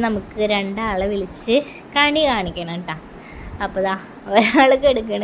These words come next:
കണ്ടു കഴിഞ്ഞാൽ ചിരി വരും ട്ടാ. അവൻ ഭയങ്കരമായി കിടക്കും. ഞാൻ പറഞ്ഞിട്ടില്ലേ, കഴിഞ്ഞൊരു വീഡിയോയിൽ ഞാൻ പറഞ്ഞത് എൻ്റെ സീ പില്ലോയിൽ അവനാ കിടക്കണമെന്ന്. അത് കണ്ടില്ലേ, അവൻ സീ പില്ലോയിൽ അവനാ കിടക്കണം. ദാ ആദ്യം തന്നെ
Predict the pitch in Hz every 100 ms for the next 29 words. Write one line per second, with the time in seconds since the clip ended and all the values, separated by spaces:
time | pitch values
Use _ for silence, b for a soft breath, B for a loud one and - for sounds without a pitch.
0 | 226 214 185 180 170 208 - 240 233 269
1 | - - - - 330 370 330 311 285 262
2 | - - 247 202 214 214 180 190 180 170
3 | 185 202 196 180 180 180 214 240 233 311
4 | 254 254 220 180 202 220 226 254 233 214
5 | 202 202 190 - B B - 254 240 247
6 | 247 247 254 233 214 202 208 196 190 190
7 | 196 220 233 214 196 190 180 185 180 175
8 | 175 175 175 165 170 185 196 208 190 165
9 | 156 - 170 196 196 185 180 175 165 175
10 | 202 B B - 165 147 151 - - -
11 | - B B B - 196 - - - -
12 | 214 214 233 247